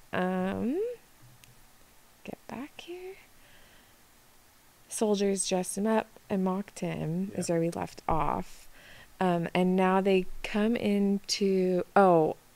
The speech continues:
Speaker 1: the, there was one point, they're mocking him, they say, "Hail, King of the Jews." They spit on him, took the staff, struck him. Um,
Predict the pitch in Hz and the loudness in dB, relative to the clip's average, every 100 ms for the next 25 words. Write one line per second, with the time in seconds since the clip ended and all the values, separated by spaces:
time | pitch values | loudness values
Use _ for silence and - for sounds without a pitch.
0 | - - - 190 196 - - - 208 214 | -20 -20 -12 0 0 0 -20 -6 2 4
1 | 208 208 220 - 185 170 175 - - - | 4 2 0 0 0 2 0 -6 -20 -20
2 | - - - - - _ - - - - | -20 -20 -20 -20 -20 _ -20 -16 -10 2
3 | 196 208 226 233 240 226 220 214 190 180 | 4 6 4 4 4 4 4 4 0 0
4 | 208 202 208 220 214 208 190 185 175 170 | 0 0 0 0 0 0 0 0 2 2
5 | 170 170 - - 180 - 208 196 196 190 | 0 0 -4 -6 -6 -2 0 0 0 0
6 | 185 180 175 - 180 175 - 185 175 180 | -2 -6 -6 -4 -2 -2 -4 -6 -4 -2
7 | 170 170 - - - - - - - 180 | -2 -2 -6 -16 -20 -20 -20 -12 0 2
8 | 165 160 - | 2 0 -6